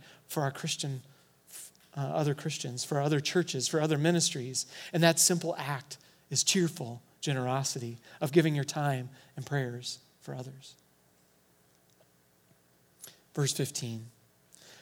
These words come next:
"Praise God for his astonishing gift, which is far too great for words." See, ultimately, giving provides glory to God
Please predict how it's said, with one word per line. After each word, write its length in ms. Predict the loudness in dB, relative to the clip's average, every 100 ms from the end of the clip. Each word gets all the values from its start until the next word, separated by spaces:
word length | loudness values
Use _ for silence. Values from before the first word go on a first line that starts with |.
| -6 8
"Praise 260 | 10 12
God 340 | 12 12 12 10
for 140 | 6
his 140 | 6
astonishing 840 | 6 6 6 6 6 6 4 0 0
gift, 420 | -2 -4 -8 -20 _ -20 _
which 220 | -2 0
is 100 | 0
far 460 | 2 4 6 6 2
too 240 | -2 -4
great 420 | -2 -4 -4 -8 -10
for 160 | -6
words." 560 | -6 -6 -8 -10 -12 -12 -16 _ _ _ _ _ _ -2
See, 140 | 4
ultimately, 600 | 8 8 10 8 6 4 -6 -20 _ _ _ _ _ _ _
giving 360 | -2 2 2 2
provides 420 | 4 8 8 6
glory 460 | 2 4 6 4 2
to 120 | -2
God 360 | -4 -6 -6